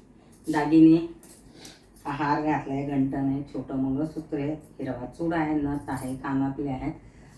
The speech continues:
आणि केस आहे तसे धुतलेले, तसंच ठेवले, फुल लावले. बाकी पदर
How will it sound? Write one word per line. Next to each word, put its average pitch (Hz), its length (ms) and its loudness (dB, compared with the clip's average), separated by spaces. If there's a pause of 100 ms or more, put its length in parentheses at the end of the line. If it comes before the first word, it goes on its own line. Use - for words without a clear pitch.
आणि 156 100 6
केस 165 280 -2
आहे 160 240 2
तसे 160 300 -2
धुतलेले, 151 520 0
तसंच 156 420 -4
ठेवले, 139 280 -2
फुल 151 320 0
लावले. 139 300 2 (580)
बाकी 151 280 -2
पदर 156 340 0